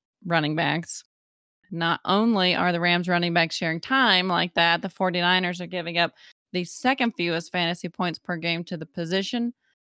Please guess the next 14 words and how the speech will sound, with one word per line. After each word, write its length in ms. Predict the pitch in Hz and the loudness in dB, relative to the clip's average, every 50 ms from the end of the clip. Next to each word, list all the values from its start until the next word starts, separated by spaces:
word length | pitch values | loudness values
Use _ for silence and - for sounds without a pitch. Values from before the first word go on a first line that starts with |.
| _ _ _ - | _ _ _ -6
Before 280 | - 190 175 220 214 220 | -6 -4 0 0 2 2
last 320 | 220 208 196 208 202 - | 4 4 2 2 0 -2
week, 340 | 196 185 185 202 240 247 254 | -6 -2 -2 -2 -2 -2 -2
they 160 | 214 185 175 190 | -2 -2 0 2
hadn't 260 | 190 180 180 190 185 | 2 2 2 2 0
given 260 | 175 185 180 175 175 | 0 0 0 2 2
up 140 | 175 - - | 0 0 0
more 180 | 180 180 170 | 0 0 0
than 200 | 165 165 160 160 | 0 0 -2 -2
sixty-three 600 | 160 - - 190 - - 196 185 - 180 180 180 | -2 -4 -6 -6 -4 -4 -6 -6 -4 -2 -2 0
yards 420 | 175 160 170 170 165 185 202 196 - | 2 4 4 4 4 2 0 0 -2
on 120 | 214 208 | -2 -2
the 60 | 196 196 | 0 0
ground. 440 | - 196 190 190 202 208 208 208 | 2 2 2 2 2 0 -2 -4